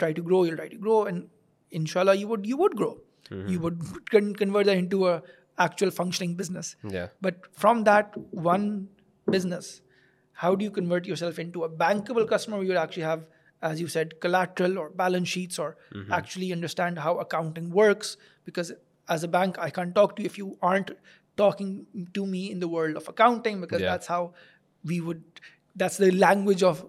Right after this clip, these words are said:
Speaker 1: finance.
Speaker 2: Yeah.
Speaker 1: So you would need to use that. You, you don't know any of these, uh, type of details. So that's where we launched something called Muawin Academy. So there's two aspects or two directions that we would take here.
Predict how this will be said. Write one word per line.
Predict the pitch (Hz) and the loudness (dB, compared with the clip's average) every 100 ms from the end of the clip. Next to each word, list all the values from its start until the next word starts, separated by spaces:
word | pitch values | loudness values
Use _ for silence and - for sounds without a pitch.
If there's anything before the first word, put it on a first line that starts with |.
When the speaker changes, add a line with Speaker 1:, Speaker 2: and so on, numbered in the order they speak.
| - | -10
Speaker 1:
finance. | - 160 - - - - 110 | -4 -2 -4 -14 -16 -14 -6
Speaker 2:
Yeah. | 92 85 | -6 -6
Speaker 1:
So | - - _ _ | -10 -12 _ _
you | 196 | -4
would | 185 | 0
need | 185 190 160 - - _ | 0 -2 -4 -20 -20 _
to | 190 | -10
use | 170 151 | -8 -8
that. | - - _ _ | -10 -12 _ _
You, | - 320 | -16 -8
you | 220 | -4
don't | 240 226 | 0 0
know | 220 | 0
any | 226 202 | 0 0
of | 180 | 0
these, | 185 180 | -4 -8
uh, | - - _ _ _ _ - 175 165 | -10 -12 _ _ _ _ -8 -6 -6
type | 175 165 | -6 -6
of | 156 | -6
details. | 165 175 - - - _ _ _ _ _ _ _ _ | -6 -8 -12 -14 -20 _ _ _ _ _ _ _ _
So | - 180 | -4 6
that's | 220 240 | 6 6
where | 247 240 | 6 6
we | 202 208 | 6 0
launched | 180 190 185 | 2 0 0
something | 185 175 196 | -2 0 2
called | 190 | 2
Muawin | 170 160 165 | 2 0 0
Academy. | 160 147 151 - 156 _ - _ _ _ | -2 -4 -6 -12 -20 _ -20 _ _ _
So | - 170 175 170 - _ _ _ _ 214 | -6 -4 -2 -6 -12 _ _ _ _ -6
there's | 175 185 196 190 | 4 6 6 2
two | - 254 247 247 - - _ _ - | -4 0 0 0 -6 -16 _ _ 0
aspects | 165 - - 190 180 - | 2 0 -2 -2 -2 -6
or | 180 | -8
two | - 220 214 202 - 147 | -4 -4 -4 -8 -10 -2
directions | 175 175 - 190 170 | -2 -2 -4 -4 -2
that | 170 | -2
we | 180 170 | -2 -6
would | 180 | -6
take | 175 147 | -6 -8
here. | - - | -12 -20